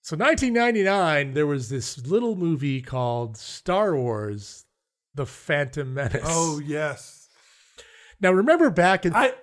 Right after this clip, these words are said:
Speaker 1: now,
Speaker 2: I
Speaker 1: kids,
Speaker 2: trolled so many people about that
Speaker 1: yes.
Speaker 2: one.
Speaker 1: Now, kids, remember, back in the day, they used to have midnight showings on Thursday.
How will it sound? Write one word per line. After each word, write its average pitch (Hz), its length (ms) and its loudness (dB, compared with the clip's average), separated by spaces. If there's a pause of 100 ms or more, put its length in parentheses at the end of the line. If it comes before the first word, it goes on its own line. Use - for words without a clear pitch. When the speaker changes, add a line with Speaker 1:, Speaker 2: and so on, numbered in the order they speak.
(140)
Speaker 1:
now, 214 80 6
Speaker 2:
I 226 40 4
Speaker 1:
kids, 262 220 6
Speaker 2:
trolled 208 280 4
so 190 200 -2
many 185 180 -2
people 175 320 -6
about 165 260 -4
that 170 220 -6
Speaker 1:
yes. 170 200 -2
Speaker 2:
one. - 80 -20 (280)
Speaker 1:
Now, 220 120 4
kids, 233 340 4 (160)
remember, 233 600 6 (280)
back 214 420 2
in 277 100 0
the 269 60 -2
day, 143 500 0
they 131 160 -6
used 143 480 -4
to 196 80 -4
have 151 440 -4 (180)
midnight 170 960 -2
showings 127 1080 0
on 120 360 -4
Thursday. 277 1040 2